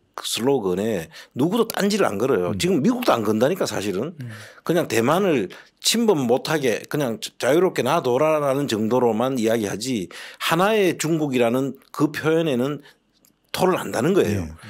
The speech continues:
Speaker 1: 그런데 지금 그거를 지금 우리가 치고 나가는 거예요. 좀 진짜 미친 것도 아니고.
Speaker 2: 내정 간섭을 하겠다는 거예요, 사실은.
Speaker 1: 네.
Speaker 2: 자, 근데 이런 상황이 미국은 있잖아요.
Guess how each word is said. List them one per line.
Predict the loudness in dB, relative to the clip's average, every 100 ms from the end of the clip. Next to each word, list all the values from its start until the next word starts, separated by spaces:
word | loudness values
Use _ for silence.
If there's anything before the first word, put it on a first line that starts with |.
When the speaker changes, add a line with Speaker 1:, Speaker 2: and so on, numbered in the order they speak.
| -20 -18 -4
Speaker 1:
그런데 | 0 2 2 2
지금 | 0 -2 -4 -10 _ _ _
그거를 | -2 2 4 4
지금 | 4 4 4
우리가 | 4 4
치고 | 2 2
나가는 | 2 2 2
거예요. | 2 0
좀 | -2 -10 -10
진짜 | -6 -2 -2 -2 -6
미친 | -2 0 0
것도 | 2 2 4
아니고. | 4
Speaker 2:
내정 | 6 4 4
간섭을 | 4 4 2
하겠다는 | 0 0 -2 0
거예요, | 0 -2
사실은. | -2 -2 -2 -2 -4
Speaker 1:
네. | -8 -14 -18 0
Speaker 2:
자, | 2 2
근데 | 2 4 2 0 -8 _ _ _ _ _ _ -2
이런 | 2 4 2 0
상황이 | -2 -2 -2 -2 -2 -4 -8 _ _ _ _ _ _ _ _ _ _ _ _ _ _ _ _ _ -6
미국은 | 0 2 2 2 0 -2 -2 -2
있잖아요. | -2 -4 -6 -6 -6 -8 -10